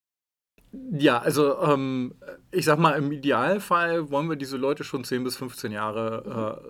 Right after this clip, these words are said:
äh, verfolgen, um eben zu gucken, wie ist der Promotionsverlauf und quasi auch der Karriereverlauf danach. Nun gibt es etwas, was man,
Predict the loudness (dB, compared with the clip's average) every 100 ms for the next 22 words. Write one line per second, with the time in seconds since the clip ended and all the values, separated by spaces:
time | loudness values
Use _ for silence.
0 | -16 -6 0 4 4 2 -2 -2 2 2
1 | 0 -2 -2 0 0 0 0 0 0 0
2 | -2 0 -2 2 2 2 2 -2 -6 -4
3 | -2 -2 -4 -6 -8 -6 -6 -8 -10 -10
4 | -8 -8 -10 -10 -10 -12 -16 -20 -20 -18
5 | -20 -20 -20 _ -4 -2 -2 4 4 6
6 | 0 0 0 0 -4 -2 -4 -4 -6